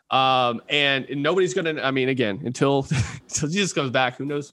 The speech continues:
you know, who knows who's right. But, um, the idea here is that, um, uh,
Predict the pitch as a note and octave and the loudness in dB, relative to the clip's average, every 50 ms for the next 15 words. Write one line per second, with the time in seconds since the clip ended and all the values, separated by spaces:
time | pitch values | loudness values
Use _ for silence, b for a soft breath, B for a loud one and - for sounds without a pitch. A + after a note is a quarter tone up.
0 | _ _ - C3 B2+ C3 B2+ B2 B2 A2+ G2 A2 A2 G2+ G#2 - B2 B2+ C3 C#3+ | _ _ -6 -4 -2 -2 -2 -2 -2 -4 -6 -10 -12 -12 -12 -12 -10 -6 -4 -4
1 | D#3 D3+ D#3+ E3+ E3+ F3 G#3 G3 E3 C#3 - - C#3+ C3+ D#3 C#3+ - B B B | -2 -2 -2 -2 -2 0 0 0 0 -2 -4 -8 -2 0 0 0 0 B B B
2 | B B B B B B - C3+ D#3 D#3 D3+ D3+ D3+ D3 C#3+ A2+ G#2 C3+ C#3+ D3+ | B B B B B B 0 2 4 4 4 4 4 2 0 -2 -4 -2 0 2
3 | D3 D3 D#3+ D#3 D3+ E3 E3+ E3 D#3+ D#3 D3+ C#3+ C3 A#2+ C3 A#2+ - - - - | 2 2 2 2 2 2 2 2 2 0 0 -2 -2 -2 -2 -4 -4 -8 -14 -6
4 | - B2+ A#2 A#2 A2+ A2 G#2 F#2+ - - _ _ _ - | -2 0 0 0 0 -2 -4 -8 -12 -16 _ _ _ -20